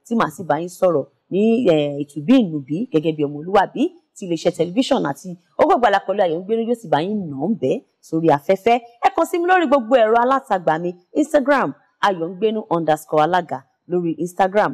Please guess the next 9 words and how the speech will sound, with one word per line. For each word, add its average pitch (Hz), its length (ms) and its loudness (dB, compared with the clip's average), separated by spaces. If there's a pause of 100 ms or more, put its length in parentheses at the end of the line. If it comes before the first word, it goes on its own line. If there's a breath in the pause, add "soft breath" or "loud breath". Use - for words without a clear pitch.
lórí 240 260 0
Facebook, 226 520 -2
Dúdúyẹmí 170 640 -4 (300)
Yétúndé, 160 500 -4
ẹ - 100 -4
pàdé 143 280 -4
mi 165 120 -4
ńbẹ̀. 175 160 4 (400)
Ọpẹ́ 330 280 4